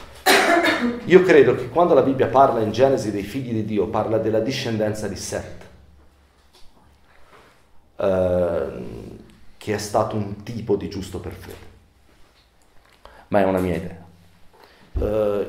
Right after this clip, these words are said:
il fatto di come, eh, questi giganti siano, beh, eh, ci sono dei, de-, delle piante gigantesche come la sequoia che hanno dei semi piccoli.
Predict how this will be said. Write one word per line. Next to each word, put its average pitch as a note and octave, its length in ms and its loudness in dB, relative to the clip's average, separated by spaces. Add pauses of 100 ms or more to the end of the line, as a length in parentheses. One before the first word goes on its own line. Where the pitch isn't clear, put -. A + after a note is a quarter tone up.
il C3 140 0
fatto E3+ 460 4
di B2 120 -6
come, C#3+ 680 2
eh, G2+ 1080 -2 (200)
questi C3+ 420 2
giganti A2+ 560 4
siano, G2+ 800 0 (1400)
beh, - 380 4 (1160)
eh, G2 300 -6
ci - 120 -12
sono D3 240 0
dei, G#2 460 -2
de-, A2+ 160 -6
delle A2+ 220 0
piante D3 400 2
gigantesche A2 680 -2
come G2+ 140 -6
la F#2+ 80 -2
sequoia G2 760 -4
che G#2 140 -6
hanno F#2+ 200 -2
dei G#2+ 120 -2
semi F#2+ 280 -6
piccoli. F2+ 500 -12